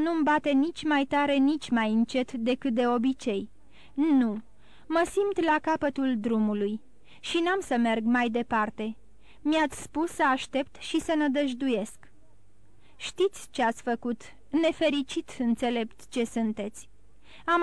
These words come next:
așteptat o lună, adică am suferit o lună.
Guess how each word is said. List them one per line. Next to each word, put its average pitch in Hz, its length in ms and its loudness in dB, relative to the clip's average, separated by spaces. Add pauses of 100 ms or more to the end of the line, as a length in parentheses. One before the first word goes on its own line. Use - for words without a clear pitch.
așteptat 330 520 -2
o 339 100 2
lună, 240 440 0
adică 294 520 2
am 302 180 2
suferit 285 600 -2
o 220 80 2
lună. 208 420 -2